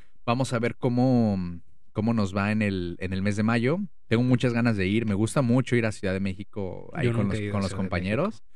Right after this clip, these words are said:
Speaker 1: Me gustan mucho los festivales, pero mira, me gustan los festivales, eh, como ir a trabajar.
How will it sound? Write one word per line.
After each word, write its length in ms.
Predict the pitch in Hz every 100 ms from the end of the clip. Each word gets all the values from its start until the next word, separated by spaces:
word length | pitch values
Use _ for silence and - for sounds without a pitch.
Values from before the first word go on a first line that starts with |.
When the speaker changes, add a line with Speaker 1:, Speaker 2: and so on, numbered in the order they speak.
| - 147
Speaker 1:
Me 40 |
gustan 180 | 160 226
mucho 180 | 220 247
los 140 | 180
festivales, 460 | 131 - 156 156 117
pero 160 | 165 156
mira, 180 | 185 143
me 80 |
gustan 220 | 151 190 294
los 160 | 156
festivales, 720 | 131 - 123 143 208 440 - - - - - - - - - _ -
eh, 300 | 117 107 107
como 220 | 135 131 131
ir 100 | 170
a 60 |
trabajar. 600 | 160 110 92 113 104 -